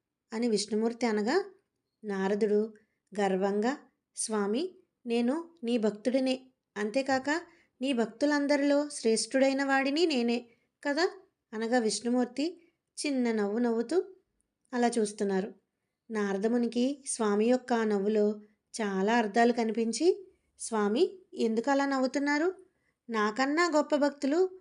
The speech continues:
ఈ ముల్లోకాలలోనే లేరు కదా?" అని మరల అనుమానంగా అడిగాడు. అప్పుడు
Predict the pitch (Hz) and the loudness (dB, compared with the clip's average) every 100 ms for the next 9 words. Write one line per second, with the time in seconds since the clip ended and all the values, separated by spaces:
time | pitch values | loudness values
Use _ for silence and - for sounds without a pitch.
0 | _ - 262 262 214 214 254 269 294 294 | _ -8 -2 2 2 2 2 2 2 4
1 | 302 302 339 320 302 294 311 330 370 - | 2 2 2 2 2 2 0 0 -2 -6
2 | _ _ _ - 285 277 220 226 302 262 | _ _ _ -6 -2 0 0 2 2 2
3 | 226 220 220 226 262 214 196 185 - _ | 0 0 0 0 2 4 2 0 -4 _
4 | _ _ _ _ - 240 240 | _ _ _ _ -12 -4 0